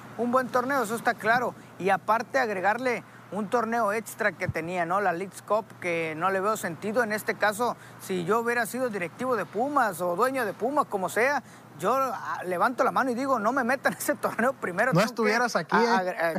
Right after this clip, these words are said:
Speaker 1: a-, a-, ver cómo voy a levantar al equipo para la Liga M X y el otro equipo no vale, no sirve, el otro torneo no sirve para nada, con todo respeto para la Leagues Cup, pero no sirve para nada. Y aparte, juegas a media semana contra el, el, el León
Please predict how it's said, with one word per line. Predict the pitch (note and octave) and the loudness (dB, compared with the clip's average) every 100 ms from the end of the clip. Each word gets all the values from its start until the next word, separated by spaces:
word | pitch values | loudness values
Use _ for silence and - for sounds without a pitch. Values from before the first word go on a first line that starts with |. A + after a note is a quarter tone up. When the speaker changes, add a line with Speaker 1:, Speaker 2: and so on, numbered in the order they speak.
| - | -4
Speaker 1:
a-, | |
a-, | - - | -6 -6
ver | - F#3+ A#3 | -2 0 0
cómo | - B3+ B3+ | 0 0 2
voy | A#3+ C4 | 0 0
a | |
levantar | A#3 F#3+ E3+ G#3+ C4 | 0 -2 0 0 0
al | A3+ | -2
equipo | - A3 A#3+ | -6 -6 -4
para | A3+ G#3+ F#3 E3+ | 0 2 2 2
la | E3+ | 0
Liga | F#3 B3 | 0 0
M | B3 A3+ A#3+ | 0 0 -2
X | A#3+ D#4 C4 - - | -2 -6 -6 -12 -12
y | E3 | -4
el | F#3 | -2
otro | A3+ | -2
equipo | G#3+ B3 A3 A#3+ | -4 -4 0 2
no | A3+ A#3+ | 2 4
vale, | A3+ C#4 A#3+ | 2 0 -2
no | A3+ A#3 | -2 -4
sirve, | B3 B3+ A#3 F3 | -4 -4 -2 0
el | G#3 | 0
otro | G#3+ | -2
torneo | A3 G#3 A3+ | -2 0 0
no | B3 | 0
sirve | G#3 C4 | 0 -2
para | A3+ G3 F3+ | 0 0 2
nada, | G#3 C4 G3+ G3 - - | 2 2 0 -4 -10 -14
con | - E3 | -10 -2
todo | A#3+ B3 | 0 0
respeto | F#3+ - A#3 G#3+ | -2 -2 -2 0
para | A#3+ G#3+ | 0 2
la | F3 | 2
Leagues | F3 G#3+ - | 0 -2 -2
Cup, | A#3 A#3 | -2 0
pero | C4 G#3+ | 0 0
no | F#3+ B3+ | 0 0
sirve | - C#4+ C4 | 0 -2 0
para | - G3+ | 2 2
nada. | G#3 C#4 | 2 2
Y | A#3 | 2
aparte, | F#3 A#3+ C4+ - D#4+ - - - | 2 0 0 0 -2 -4 -6 2
juegas | B3 C#4+ A#3+ | 4 4 2
a | |
media | A3 C4+ | 0 -2
semana | B3 A3 B3 C#4 A3+ | -2 0 2 2 0
contra | - G#3 F3 G3+ G3 F3+ - - | 0 -2 0 2 4 2 -6 -6
el, | E3+ F3 | -2 0
el, | F3+ F3+ F#3 | 0 -2 0
el | G#3 A3+ | 0 2
León | B3 C#4 D4 | 2 2 -2